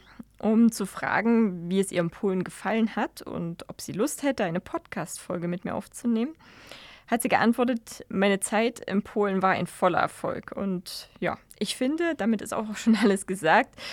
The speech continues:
Es klingt super und bin daher super gespannt auch, was sie zu erzählen hat und was dazu beigetragen hat, dass es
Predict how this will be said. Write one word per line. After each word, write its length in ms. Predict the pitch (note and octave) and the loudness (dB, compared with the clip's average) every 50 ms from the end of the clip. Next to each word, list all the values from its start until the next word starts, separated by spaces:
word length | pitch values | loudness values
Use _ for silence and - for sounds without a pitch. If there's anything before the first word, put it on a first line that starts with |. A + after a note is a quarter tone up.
| - - - - - - | -12 -12 -12 -14 -10 -6
Es 160 | - G3+ - | -4 -4 0
klingt 240 | - A#3+ A#3+ A#3 A#3 | 4 6 6 6 6
super 560 | - - A3 B3 - - F4+ D#4 D4 C4 - | 4 0 0 -2 2 2 2 4 4 4 2
und 300 | - G3 G#3+ A#3 A#3 A3 | 2 2 4 4 4 4
bin 160 | - C4 A#3 | 4 2 4
daher 440 | G#3 G#3 G#3+ G#3 G#3+ F#3+ F3+ F3 - - | 4 4 0 0 0 0 0 0 0 -4
super 320 | F#3 - - G#3+ - B3+ | -10 -10 -10 -6 -6 -6
gespannt 580 | - - F3 - - - E3+ F#3+ B3+ D4+ - - | -6 -4 -6 -6 -2 0 0 0 0 -2 -2 -4
auch, 300 | - D#3+ F3+ A#3 C#4 - | -2 2 2 2 0 0
was 300 | - G3 F#3+ G3 - - | -2 -4 -4 -4 -4 -6
sie 420 | - G3+ F3+ F3+ F3+ F3 F3+ F#3 G3+ - | -4 -4 -2 0 0 0 0 -2 -4 -6
zu 180 | - - - - | -6 -6 -4 -4
erzählen 580 | - - - - - F#3+ G#3+ A#3+ B3+ C#4 B3+ | -4 -4 -6 -4 -2 0 2 2 2 0 0
hat 440 | C#4 C4+ C4+ C4 C4+ - - - - | 0 0 0 0 -2 -8 -16 -16 -10
und 380 | - G3 F#3+ G3 G3 G3 F#3+ G3 | -8 -4 -2 -2 -2 -2 -2 -2
was 160 | F#3+ F3+ - | -4 -4 -4
dazu 260 | - F#3+ F#3+ - F3+ | -6 -6 -6 -6 -2
beigetragen 760 | - D#3 B2+ A#2+ A#3 F4 - - - - D#3+ E3 D#3+ F3+ - - | 2 2 4 4 2 0 -2 -2 -2 0 0 0 0 -2 -4 -4
hat, 200 | E3+ E3+ - - | -4 -4 -4 -6
dass 140 | E3+ - - | -8 -8 -8
es 240 | D#3+ - - - | -10 -10 -12 -14